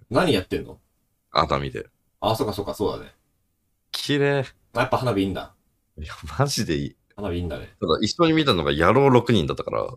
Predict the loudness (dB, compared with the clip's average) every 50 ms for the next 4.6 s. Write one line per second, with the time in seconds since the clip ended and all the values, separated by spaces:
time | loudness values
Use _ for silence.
0 | -16 _ -8 -6 -4 -4 -6 -4 -4 -4 -4 -4 -4 -6 -8 -10 -12 -18 -20 _
1 | _ _ _ -12 -6 -2 -2 -2 0 -2 -2 0 2 2 2 2 0 -2 -4 -2
2 | -2 -2 -2 -4 -8 -12 -14 -14 _ _ _ -20 _ _ _ _ _ _ _ _
3 | _ _ _ _ _ -4 -2 0 0 0 0 0 -2 -6 -8 -8 -12 _ -6 -4
4 | -2 -2 -2 -2 -6 -6 -8 -8 -12 -14 -16